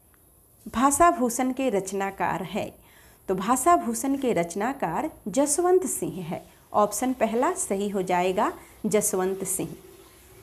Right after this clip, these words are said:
भाषाभूषण यह अलंकार विवेचन संबंधी ग्रंथ है और इस ग्रंथ में कितने छंद हैं? तो इसमें दो सौ बारह छंद हैं और इस ग्रंथ के प्रारंभ में ही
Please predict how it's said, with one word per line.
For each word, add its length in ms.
भाषाभूषण 800
यह 220
अलंकार 720
विवेचन 480
संबंधी 560
ग्रंथ 420
है 340
और 140
इस 160
ग्रंथ 340
में 160
कितने 320
छंद 320
हैं? 260
तो 240
इसमें 560
दो 280
सौ 220
बारह 380
छंद 360
हैं 260
और 200
इस 300
ग्रंथ 320
के 440
प्रारंभ 720
में 200
ही 320